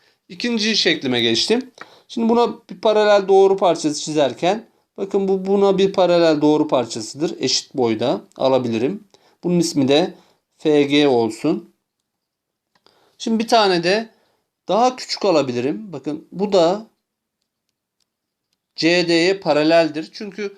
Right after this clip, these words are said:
aynı boyda olmak zorunda değil diye bahsetmiştik. Daha kısa da olabilir. Eşit mesafe uzaklıkta ve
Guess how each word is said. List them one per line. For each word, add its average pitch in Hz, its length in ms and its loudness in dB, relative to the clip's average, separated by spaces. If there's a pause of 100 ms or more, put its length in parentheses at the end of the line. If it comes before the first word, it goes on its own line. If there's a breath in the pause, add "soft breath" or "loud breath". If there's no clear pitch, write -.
(120 loud breath)
aynı 185 320 -2
boyda 185 220 2
olmak 180 300 -2
zorunda 139 340 -8
değil 147 280 2
diye 117 220 -2
bahsetmiştik. - 720 -2
Daha 175 200 4
kısa 156 240 -2
da 127 60 0
olabilir. 117 380 -2 (300 soft breath)
Eşit 196 260 -2
mesafe 131 440 0
uzaklıkta 120 720 -2
ve 175 220 0